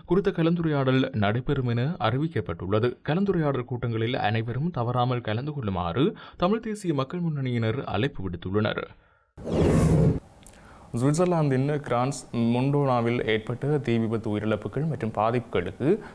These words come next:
ஸ்ரீலங்கா வெளியுறவு அமைச்சர் வீதகேரத் இரங்கல் வெளியிட்டுள்ளார்.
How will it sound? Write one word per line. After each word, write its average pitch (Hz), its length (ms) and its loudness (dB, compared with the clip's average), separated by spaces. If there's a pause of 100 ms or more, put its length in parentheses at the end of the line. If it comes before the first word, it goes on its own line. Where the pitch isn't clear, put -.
(160)
ஸ்ரீலங்கா 170 420 2
வெளியுறவு 135 440 2
அமைச்சர் 120 460 -2
வீதகேரத் 120 680 -2
இரங்கல் 135 380 0
வெளியிட்டுள்ளார். 98 640 -2